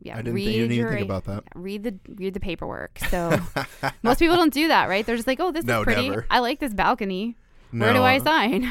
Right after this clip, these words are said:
Speaker 1: <laughs>
Speaker 2: yeah, this dude in a, in a fancy looking uniform gave me a keychain and took me to Red Lobster and had me sign some paperwork. Next thing I know, these guys in funny hats are yelling at me, shaving my head, making me do push-ups. I was like, "Man, I thought I was going to Disney."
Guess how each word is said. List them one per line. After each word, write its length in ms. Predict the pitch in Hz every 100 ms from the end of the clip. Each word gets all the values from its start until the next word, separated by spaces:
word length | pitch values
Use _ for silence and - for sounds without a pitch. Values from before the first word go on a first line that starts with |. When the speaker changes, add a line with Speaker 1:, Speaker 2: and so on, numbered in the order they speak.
| -
Speaker 1:
<laughs> 60 | -
Speaker 2:
yeah, 300 | 110 104 98
this 220 | 104 -
dude 340 | - 107 107
in 140 | 104 101
a, 360 | 98 101 110 113
in 120 | 107
a 240 | 101 104 110
fancy 340 | 120 107 -
looking 240 | 107 110
uniform 480 | 104 104 - 104 104
gave 220 | 107 104
me 140 | 104 101
a 300 | 101 107 113
keychain 480 | - 110 107 - 107
and 100 | 104
took 160 | - 113
me 80 |
to 80 | 104
Red 220 | 101 98
Lobster 480 | 101 110 113 - 107
and 80 | 104
had 120 | 104
me 80 | 104
sign 280 | - 110 104
some 120 | 104
paperwork. 540 | 117 117 117 117 110 - - _ _ -
Next 180 | 123 -
thing 100 | 110
I 100 | 104
know, 300 | 120 123 117
these 160 | 107
guys 240 | 113 110 101
in 60 |
funny 300 | - 117 107
hats 340 | 107 110 110 104
are 40 |
yelling 360 | 104 107 110 110
at 180 | 107
me, 220 | 110 107 104
shaving 320 | 117 110 104
my 140 | 98
head, 360 | 104 110 110 107 - - _ -
making 240 | 110 110
me 80 | 107
do 100 | 101
push-ups. 540 | - 110 - 110 -
I 20 |
was 100 | 113
like, 120 | 113 135
"Man, 100 | 143
I 60 |
thought 160 | 127 135
I 40 |
was 100 | 117
going 160 | 120 120
to 60 |
Disney." 440 | 120 120 104 101